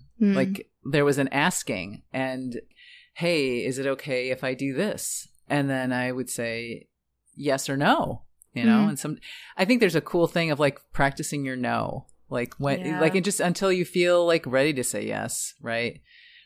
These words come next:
Speaker 2: <sighs> Man, you know, I think your question is, uh, it's a big one, and there's
Speaker 1: Mm.
Speaker 2: no, there's no,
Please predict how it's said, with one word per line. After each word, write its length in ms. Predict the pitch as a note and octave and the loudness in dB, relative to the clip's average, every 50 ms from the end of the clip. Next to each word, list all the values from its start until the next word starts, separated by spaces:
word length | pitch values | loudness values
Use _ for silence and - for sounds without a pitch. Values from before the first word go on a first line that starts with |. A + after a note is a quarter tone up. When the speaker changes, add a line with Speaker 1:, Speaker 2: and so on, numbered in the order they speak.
| _ _ - | _ _ -10
Speaker 2:
<sighs> 420 | - - - - - - - A2 | -8 -8 -6 -8 -8 -12 -10 -6
Man, 240 | C3 C3+ C3+ C3+ C3 | -2 0 0 2 2
you 100 | C3 D3 | 2 2
know, 80 | C#3+ A#2+ | 2 2
I 60 | C#3 | 0
think 180 | D3 - E3+ - | 0 -2 -4 -4
your 100 | C#3 C3 | -4 -6
question 460 | B2+ - - C#3+ C#3+ - - C#3+ C3+ | -4 -4 -2 -2 -2 -2 -4 -6 -6
is, 260 | C3 C3 C3 B2 - - - | -4 -6 -6 -8 -8 -6 -6
uh, 140 | - C3+ A#2+ | -6 -4 -4
it's 200 | B2 B2 - - | -6 -6 -4 -4
a 60 | C3+ | -4
big 280 | A#2+ - - D3 F3+ D#3+ | -4 0 0 0 2 2
one, 440 | C3+ A#2+ A#2 A#2 A#2+ A#2+ B2 B2 - - | 0 0 0 0 -2 -2 -4 -4 -4 -4
and 400 | - C3+ C3+ C3 C3 C3 C3 C3 | -4 -2 -2 -2 -2 -4 -2 2
there's 160 | C3 A3 G#3+ | 4 4 4
Speaker 1:
Mm. 40 | - | 4
Speaker 2:
no, 400 | C#3 C3 C3 C3 C3 C3 B2+ G2 | 2 2 0 0 -2 -2 -2 -2
there's 200 | B2 D3+ D3 C3 | -2 -2 -2 -2
no, 520 | D3+ D3 C#3+ C#3+ C#3 C#3 C3+ C3+ C3 - | 0 0 0 2 2 2 2 0 -2 -2